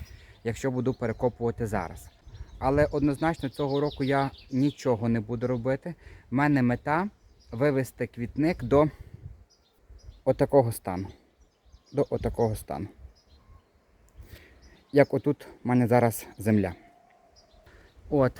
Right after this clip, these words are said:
А якщо буде все добре, тоді весною, можливо, я там посажу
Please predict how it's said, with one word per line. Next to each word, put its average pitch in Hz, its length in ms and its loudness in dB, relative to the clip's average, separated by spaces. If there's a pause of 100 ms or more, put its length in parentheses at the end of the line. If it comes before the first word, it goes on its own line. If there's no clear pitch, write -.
(180)
А 139 100 2
якщо 156 280 4
буде 170 240 4
все 160 380 2 (140)
добре, 139 600 4 (720)
тоді 135 260 0
весною, 160 520 2
можливо, 113 840 4 (1300)
я 127 200 0
там 127 200 -2
посажу 123 560 0